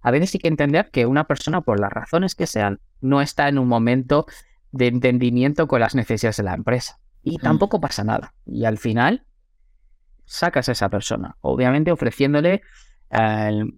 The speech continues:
Speaker 1: y tratando el caso con el máximo cariño, respeto y dignidad que toda persona merece, ¿no? Y yo lo digo muchas veces en los procesos de despidos. Es que al final va, te va a ir fenomenal en otro sitio, pero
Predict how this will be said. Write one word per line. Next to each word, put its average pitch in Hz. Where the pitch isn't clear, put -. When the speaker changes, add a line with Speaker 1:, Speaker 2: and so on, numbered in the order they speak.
Speaker 1:
y 117
tratando 139
el 117
caso 139
con 120
el 113
máximo 139
cariño, 147
respeto 151
y 139
dignidad 117
que 123
toda 117
persona 107
merece, 110
¿no? 131
Y 101
yo 117
lo 147
digo 113
muchas 117
veces 120
en 110
los 104
procesos 107
de 101
despidos. 101
Es -
que -
al 127
final 135
va, 160
te 127
va 131
a 180
ir 196
fenomenal 123
en 127
otro 107
sitio, 101
pero 110